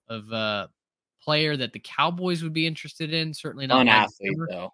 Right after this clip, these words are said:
Speaker 2: Really
Speaker 1: Yeah,
Speaker 2: fun athlete.
Speaker 1: fun, fun athlete. You're, you're absolutely right. Uh, we've got Jordan Whittington. We've got some quarterbacks on the board. I don't know that there's any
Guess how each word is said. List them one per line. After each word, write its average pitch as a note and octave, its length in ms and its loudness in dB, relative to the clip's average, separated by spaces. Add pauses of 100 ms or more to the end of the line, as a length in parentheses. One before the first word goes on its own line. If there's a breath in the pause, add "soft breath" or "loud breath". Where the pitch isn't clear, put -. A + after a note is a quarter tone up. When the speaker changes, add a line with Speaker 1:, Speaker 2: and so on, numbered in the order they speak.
(380)
Speaker 2:
Really A2+ 440 2
Speaker 1:
Yeah, A#2+ 100 -2
Speaker 2:
fun G2+ 160 -2
athlete. F#2 200 -8
Speaker 1:
fun, C#3+ 440 4 (180)
fun C#3+ 220 0
athlete. A2+ 380 -2
You're, A#2+ 200 -6
you're B2+ 160 -4
absolutely B2 600 -4
right. G#2+ 360 0 (680)
Uh, C3 320 4
we've C#3+ 80 -2
got D3+ 160 -2
Jordan F3+ 380 0
Whittington. B3+ 520 2
We've G3 140 0
got D3+ 220 2
some B2+ 160 -12
quarterbacks B3 800 0
on A#3 180 -4
the A3+ 60 -4
board. A3 680 0 (1120)
I F#3+ 60 -6
don't B3+ 160 -4
know B3+ 140 4
that A#3+ 140 0
there's F3 220 4
any G3+ 240 2